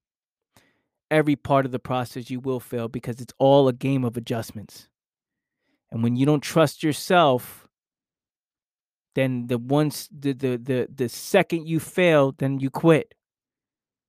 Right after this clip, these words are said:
When you lack awareness, the second you fail, you quit. When you lack responsibility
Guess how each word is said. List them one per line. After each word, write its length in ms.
When 180
you 120
lack 360
awareness, 640
the 100
second 440
you 100
fail, 280
you 140
quit. 280
When 120
you 140
lack 340
responsibility 1300